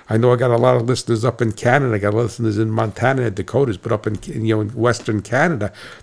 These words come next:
it's, and I'm gonna say Fahrenheit because I know what, at minus thirty-two it gets to be almost the same.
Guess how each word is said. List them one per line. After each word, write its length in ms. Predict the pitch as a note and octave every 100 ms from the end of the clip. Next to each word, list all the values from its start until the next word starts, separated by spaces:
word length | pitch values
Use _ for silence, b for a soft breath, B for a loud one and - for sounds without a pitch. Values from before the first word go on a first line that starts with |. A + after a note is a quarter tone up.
| -
it's, 200 | D3 B2
and 140 | A2 A2+
I'm 100 | B2+
gonna 160 | A#2+
say 300 | A2 - A2
Fahrenheit 1000 | F#2 - - - A#2+ B2+ G#2+ F#2 A2 A2+
because 280 | - G2+ G#2+
I 100 | G#2+
know 100 | G2+
what, 280 | G2+ G2 G2
at 60 | F2+
minus 400 | F#2+ G#2 G#2 -
thirty-two 580 | G#2+ G2 F2+ - G#2
it 360 | F#2+ - - F#2+
gets 180 | G#2+ -
to 60 | F#2
be 140 | G2
almost 300 | G2 G#2+ -
the 60 | F#2
same. 300 | G#2 A2+